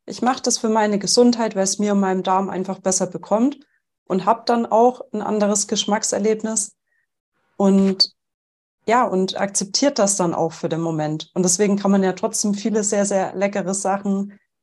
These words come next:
herstellen, essen, ausprobieren. Oder eben im Fall Sauerteig auch für den entsprechenden Preis kaufen.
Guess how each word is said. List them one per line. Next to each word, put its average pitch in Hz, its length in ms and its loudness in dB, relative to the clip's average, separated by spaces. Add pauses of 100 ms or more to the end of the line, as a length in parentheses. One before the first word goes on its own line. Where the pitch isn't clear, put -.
herstellen, 220 680 0
essen, 214 360 0
ausprobieren. 202 1040 -2 (840)
Oder 185 200 -2
eben 202 180 2
im 185 140 2
Fall 180 240 -2
Sauerteig 196 560 2
auch 196 200 0
für 214 200 -8
den 196 300 -4
entsprechenden 196 640 -2
Preis 196 500 -2
kaufen. 240 680 -2